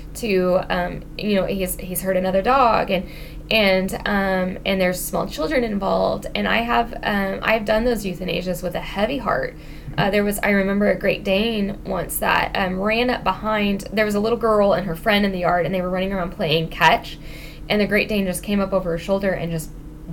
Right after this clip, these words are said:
bit her shoulder and, like, had to take her to the hospital. And, um, the dog had been exhibiting some, like, odd, weird, aggressive behaviors over the past few months coming up to that, and the owners were like, We can't, I mean, it's a hundred and forty pound dog.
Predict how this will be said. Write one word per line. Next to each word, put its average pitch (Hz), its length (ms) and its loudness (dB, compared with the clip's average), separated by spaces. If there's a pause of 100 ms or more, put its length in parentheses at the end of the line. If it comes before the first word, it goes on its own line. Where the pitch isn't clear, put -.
(160)
bit 220 200 8
her 180 180 -4
shoulder 180 340 4
and, 180 120 0
like, 190 140 -2
had 190 160 0
to - 40 -8
take 202 120 -2
her 190 40 -4
to 180 80 -2
the 156 60 -2
hospital. 170 800 4
And, 180 360 -2 (440)
um, 202 160 2
the 202 80 2
dog 220 240 4
had 214 140 -4
been 185 180 4
exhibiting 180 420 -2
some, 190 160 -6
like, 165 220 -4
odd, 175 340 2 (100)
weird, 185 220 -2
aggressive 175 380 0
behaviors 170 800 -2
over 175 220 2
the 185 140 -2 (280)
past - 340 -6 (220)
few 214 140 0
months 170 280 -2
coming 180 280 -4
up - 140 -4
to 240 140 -4
that, 254 280 0 (380)
and 202 160 4
the 202 80 6
owners 208 220 4
were 214 80 0
like, 170 200 2
We 190 80 -4
can't, 190 480 -2
I 190 40 -2
mean, 185 140 -2
it's 180 120 -6
a 202 40 -6
hundred 196 340 -2
and 165 200 -4 (280)
forty 220 280 0
pound 175 380 -4
dog. 175 440 0